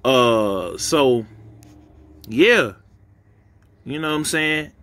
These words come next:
It's Big Kill Zone on your phone, the money still low, and the team is forever, ever strong, man. Make sure y'all like, comment, share, subscribe for the one time.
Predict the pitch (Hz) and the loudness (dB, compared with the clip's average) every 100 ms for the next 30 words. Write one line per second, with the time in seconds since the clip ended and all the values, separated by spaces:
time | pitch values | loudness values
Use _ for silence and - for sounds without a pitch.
0 | - 151 - 156 - 156 139 143 139 135 | -6 -2 0 0 2 0 0 -4 -4 -6
1 | 131 143 135 131 131 131 - 135 127 127 | -8 -8 -6 -6 -6 -8 -6 -4 -4 -2
2 | 123 123 120 139 127 120 120 113 117 117 | -2 -2 -6 -8 -6 -6 -6 -6 -4 -6
3 | 113 - 123 123 120 117 127 123 123 113 | -8 -10 -8 -4 -4 -4 -4 -4 -2 -2
4 | 117 - 127 117 113 120 113 110 120 113 | -2 -4 -6 -6 -6 -8 -10 -8 -4 -4
5 | 110 110 113 117 117 120 117 | -4 -10 -10 -10 -6 -4 -4